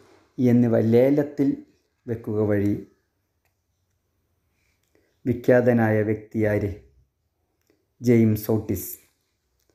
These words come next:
ട്രാൻസ്വാൾ സത്യാഗ്രഹത്തിൻ്റെ അവസാനം ഗാന്ധിജിയുമായി സന്ധിയിൽ ഒപ്പുവെച്ച ദക്ഷിണാഫ്രിക്കൻ നേതാവാര്? ജാൻ ക്രിസ്റ്റ്യൻ സ്മഡ്സ്. ഗാന്ധിജി പഠിച്ചിരുന്ന ഗുജറാത്തിലെ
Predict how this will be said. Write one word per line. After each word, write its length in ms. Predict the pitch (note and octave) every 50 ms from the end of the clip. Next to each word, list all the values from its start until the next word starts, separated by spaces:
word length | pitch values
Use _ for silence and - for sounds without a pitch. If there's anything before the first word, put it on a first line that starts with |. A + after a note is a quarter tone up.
| _ _ _ _ _ _ _ -
ട്രാൻസ്വാൾ 540 | A#2+ B2 B2+ C3+ D3 D3 - - E3 E3+ E3
സത്യാഗ്രഹത്തിൻ്റെ 1080 | - - B2+ - - C3 B2+ A#2+ A2+ A#2+ A#2+ A2+ A#2 - B2 A#2 A2 A2+ A2+ A2+ - -
അവസാനം 720 | A#2+ A#2 G#2+ A2+ A2 - - A#2 A2+ A2+ A2+ A2+ B2+ - - _ _ _ _ _ _ _ _ _ -
ഗാന്ധിജിയുമായി 1080 | B2+ B2 A#2+ C3 C#3+ D#3+ D#3+ D#3 F3+ D3+ D#3 E3+ D3+ C3+ C3 B2 A2+ A2+ A2+ A#2 - -
സന്ധിയിൽ 580 | - - - A#2 A2+ A#2 A#2 B2 A#2+ A#2 A#2
ഒപ്പുവെച്ച 680 | C3 B2+ A#2+ A#2 - - C3+ A#2+ A2 - - - - A#2 A2 A2 A2+ - - _ _ _ _ _ -
ദക്ഷിണാഫ്രിക്കൻ 1120 | A#2+ A#2+ C3 C3 C3 - - - D#3+ D#3 D3+ C#3+ C#3 C#3 C#3+ C3 A#2+ - - A#2+ A#2 A#2 A2+
നേതാവാര്? 760 | A2 A2 G#2+ G2 A2 G#2+ G#2 G2+ G#2+ G#2 G#2 G#2 G#2 F#2+ F#2 - _ _ _ _ _ _ _ _ _ _ _ _ _ _ _ _ _ _ _ _ _ _ _ _
ജാൻ 340 | A#2 A2 A#2 A#2 A#2 A#2 A#2+ B2 - - - -
ക്രിസ്റ്റ്യൻ 440 | B2+ A#2 - - - - A#2 A2 A2+ A2
സ്മഡ്സ്. 720 | - - - - A2+ G#2+ G#2+ G#2 - - - - A2+ A2+ - - - _ _ _ _ _ _ _ _ _ _ _ _ _ _ _ _ _ _ _ _ _
ഗാന്ധിജി 480 | - A#2+ A2+ A2+ A2+ A2+ A2+ G#2+ A2 A#2
പഠിച്ചിരുന്ന 640 | A2+ - - A2 A2 A2 - - A#2 A2 A2 A2 A2 A2+ A2+ A2+ - - _ _ _ _ _ _
ഗുജറാത്തിലെ 680 | B2 A#2 A2 A#2 A2+ A2+ A2+ A2 - - G#2+ A2 A2